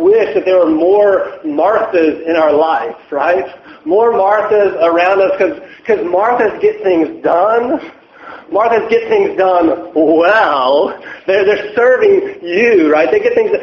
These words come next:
they get everything, uh, done and accomplish it, <clears throat> um, impeccably. Li-, listen, look at the passage. Martha is the one welcoming. Jesus comes into this vil-, village. Who is it that goes out to him? Who is it that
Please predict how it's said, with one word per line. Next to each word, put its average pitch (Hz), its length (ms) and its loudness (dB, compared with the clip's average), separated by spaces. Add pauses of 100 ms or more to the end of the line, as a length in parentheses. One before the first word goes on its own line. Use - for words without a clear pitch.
(100)
they 240 120 2
get 320 140 0
everything, 170 800 0 (520)
uh, 151 220 -4
done 143 360 0
and 139 180 0
accomplish 202 440 0
it, 147 240 -2
<clears throat> 156 260 -2
um, 143 300 0
impeccably. 147 800 -2 (500)
Li-, 175 200 2
listen, 254 260 0
look 262 140 0
at 254 60 0
the 220 80 0
passage. 220 340 -2 (240)
Martha 254 400 0
is 196 240 -2
the 202 80 0
one 185 320 0
welcoming. 226 560 0
Jesus 269 240 -4
comes 262 200 -2
into 247 140 0
this 240 220 -2
vil-, 233 360 0
village. 254 440 0 (100)
Who 277 140 0
is 262 100 -4
it 240 60 -4
that 233 100 0
goes 240 220 2
out 302 220 0
to 131 40 -8
him? 117 360 -14 (680)
Who 226 120 2
is 262 80 0
it 254 80 0
that 233 120 -2